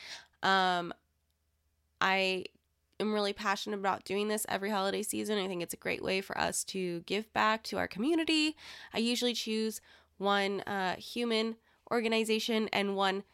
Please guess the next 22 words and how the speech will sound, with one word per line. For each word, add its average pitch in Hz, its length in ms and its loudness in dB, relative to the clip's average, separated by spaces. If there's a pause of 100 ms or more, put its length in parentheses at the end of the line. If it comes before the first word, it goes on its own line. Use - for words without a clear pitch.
(220)
animal 208 500 2
organization, 185 920 0 (360)
um, 165 180 -2
to 175 140 -6
donate 170 420 2
all 165 260 2
of 170 180 -4
the, 156 420 -4
the 175 100 -2
goods 170 380 0
that - 180 -2
we 170 140 -2
receive 180 480 -2 (120)
to. 226 480 2 (360)
So 202 640 4 (640)
look 226 300 2
out 226 420 6
for 208 380 4
my 208 100 4
social 185 320 -2
media 220 300 0
post. 208 340 0